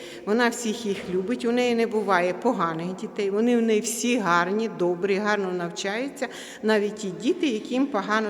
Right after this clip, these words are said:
дається. Але в неї завжди всі діти дуже гарні. І всі стараються, вона до всіх прикладає свою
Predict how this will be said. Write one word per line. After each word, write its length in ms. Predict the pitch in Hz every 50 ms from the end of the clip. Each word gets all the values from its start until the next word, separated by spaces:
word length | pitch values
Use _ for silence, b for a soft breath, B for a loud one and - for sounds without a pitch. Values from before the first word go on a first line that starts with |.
| 190 180
дається. 560 | 185 180 180 151 127 - - - - - - - - B B B B B B B B
Але 260 | B 170 175 185 180
в 80 | 175 180
неї 180 | 175 175 165
завжди 600 | 170 170 156 151 156 160 160 160 190 240 339 349
всі 260 | - - - - 185
діти 440 | 160 139 143 165 208 240 - - 320
дуже 420 | - - 147 160 180 - 185 202 196 143
гарні. 400 | 135 131 123 147 143 139 151 151 143 - - - - B B B B B B B -
І 100 | 180 165
всі 480 | 170 - - - 208 226 269 359 339 -
стараються, 680 | - - - 190 185 165 143 151 156 156 156 156 - 170
вона 260 | 165 175 175 170 170 165 170 175
до 80 | 175 190
всіх 560 | 185 190 - - - 240 330 359 - - - - B B B B B B B
прикладає 760 | - 190 196 196 202 202 202 185 165 202 226 247 254 254 254
свою 500 | 247 - - 180 185 190 196 214 214 214